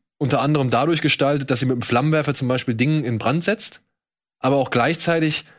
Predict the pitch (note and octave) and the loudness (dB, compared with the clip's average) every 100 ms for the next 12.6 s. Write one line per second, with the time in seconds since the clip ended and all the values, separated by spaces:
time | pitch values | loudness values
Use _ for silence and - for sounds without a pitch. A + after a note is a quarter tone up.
0 | _ - B2+ - - A#2+ A#2 A2+ A2 G#2 | _ -2 -2 -2 0 2 2 2 0 -2
1 | - _ _ - - B2 D3 F3+ F#3+ F#3+ | -8 _ _ -2 0 2 2 2 0 0
2 | - B2+ B2+ A#2 - C3+ F#3+ E3+ D3+ D3 | 0 0 2 2 2 2 0 -2 -2 0
3 | D#3+ D#3 D3 D3 C3+ - E3+ D#3+ D3 D3 | 0 0 -2 -2 -2 0 0 0 -2 -2
4 | D#3 D#3 D#3 - _ A#2+ A#2+ B2 G#2+ G#2 | 0 0 -2 -8 _ -2 -2 -2 -2 -4
5 | - C#3 F3+ F#3 F3 E3 D#3+ D3+ B2 A2+ | -2 0 2 2 0 0 -2 -4 -8 -4
6 | A2+ A2 G#2 G2 - F3+ G#3+ F3 E3 E3 | -4 -2 -2 -4 -2 -2 0 0 0 0
7 | D#3+ G3 D#3+ D#3 B2 C3+ B2+ B2 B2 A2+ | -2 -2 0 0 -2 -2 -2 -2 0 -2
8 | G#2+ - _ _ - A2+ A#2 G#2 G2+ - | -2 -6 _ _ -8 -2 0 0 -2 -2
9 | - F#3+ A3+ A#2+ G#2 G#2 G2+ G2+ A2 G2+ | 0 0 2 0 0 -2 -4 -6 -8 -6
10 | G#2 C#3 A3+ C3+ A2+ A2 G#2+ F2 G2+ G#2 | -2 0 2 0 0 -2 -2 -2 -4 -4
11 | G2 G#2 A2+ A2+ A#2 D#3+ - _ _ _ | -4 -4 -4 -2 -4 -4 -10 _ _ _
12 | _ C3 C3+ C3+ - | _ 0 2 0 -4